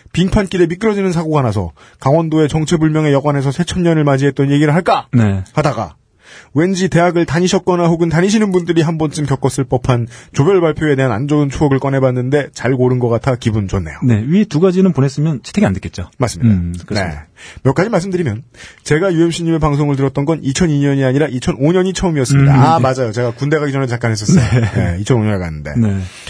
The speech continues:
Speaker 1: 유엠씨님께서 십이 년이 지나도 여전히 찌질하다고 하셨는데
Speaker 2: <laughs> 네.
Speaker 1: 정확히는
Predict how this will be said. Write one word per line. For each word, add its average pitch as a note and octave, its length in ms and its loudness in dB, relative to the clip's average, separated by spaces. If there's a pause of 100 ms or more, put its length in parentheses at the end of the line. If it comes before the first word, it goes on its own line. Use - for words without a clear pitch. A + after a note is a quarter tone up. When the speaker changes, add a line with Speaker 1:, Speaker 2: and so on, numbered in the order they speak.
(240)
Speaker 1:
유엠씨님께서 C3+ 680 0
십이 G3+ 300 -2
년이 G3+ 280 0
지나도 D3+ 300 2
여전히 D#3+ 280 0
찌질하다고 F#3 520 2
하셨는데 B2+ 480 2
Speaker 2:
<laughs> - 420 -20
네. B2 80 -4
Speaker 1:
정확히는 D3 480 0